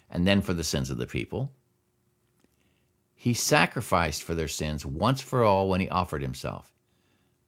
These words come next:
For the law appoints as high priests men in all their weaknesses. But the oath, which came after the law, appointed the Son, who has been made perfect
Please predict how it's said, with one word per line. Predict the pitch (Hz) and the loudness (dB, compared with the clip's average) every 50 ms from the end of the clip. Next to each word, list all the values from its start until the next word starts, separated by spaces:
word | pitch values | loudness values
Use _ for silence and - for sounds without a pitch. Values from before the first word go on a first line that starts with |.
| _ _ | _ _
For | - - 95 | -8 -4 -2
the | 87 90 90 | 0 0 2
law | 92 95 101 113 123 139 156 - - | 4 6 6 6 6 6 4 2 0
appoints | 135 135 - - - 117 110 110 110 110 - - - - | -2 -4 -4 -4 0 0 2 2 2 0 -4 -8 -10 -10
as | - - | -10 -10
high | - - - 95 135 | -6 -4 -2 -2 -2
priests | 135 - - 101 87 90 - - - | -2 0 0 2 2 2 0 -2 -2
men | 104 117 143 131 90 65 64 - | 0 2 2 2 2 0 -2 -2
in | 73 82 | -2 -2
all | 90 90 87 87 | 0 0 0 2
their | 90 90 | 2 2
weaknesses. | 98 104 - - 60 - - - 50 - - - - _ _ _ _ _ _ _ _ _ _ _ _ _ | 2 0 0 -2 -6 -8 -10 -12 -14 -14 -16 -20 -20 _ _ _ _ _ _ _ _ _ _ _ _ _
But | - 85 76 - | -8 -6 -4 -4
the | 82 - - | -6 2 6
oath, | - 180 190 143 82 73 - - - _ _ _ _ _ _ _ _ _ _ _ _ _ _ _ _ _ - | 6 8 8 8 4 2 -2 -10 -20 _ _ _ _ _ _ _ _ _ _ _ _ _ _ _ _ _ -12
which | - 85 - | -12 -10 -6
came | - - 73 69 - - _ | -4 -4 -4 -4 -6 -6 _
after | - 120 156 175 - - - 87 | 2 2 2 2 2 0 0 0
the | 76 65 | 0 -2
law, | 60 58 55 52 50 52 - - _ _ _ _ _ _ _ _ _ _ _ _ _ _ _ _ _ - | -2 -2 -4 -4 -6 -8 -12 -16 _ _ _ _ _ _ _ _ _ _ _ _ _ _ _ _ _ -20
appointed | - - - - - 82 90 87 - 113 127 180 - - _ _ | -20 -18 -8 -2 -2 0 0 0 0 0 -2 -2 -6 -14 _ _
the | - 78 | -8 -6
Son, | 73 - - - - 147 123 80 60 57 - - - _ _ _ _ _ _ _ _ _ _ _ _ | -4 -4 -2 -2 -2 -2 -2 -2 -4 -6 -8 -12 -16 _ _ _ _ _ _ _ _ _ _ _ _
who | _ - 95 | _ -4 -4
has | 92 | -2
been | 92 - 95 98 98 | -2 0 0 2 2
made | 95 92 95 95 - | 2 2 0 -2 -4
perfect | - - - 69 65 - 71 - - _ | -6 -6 -6 -6 -6 -6 -10 -12 -12 _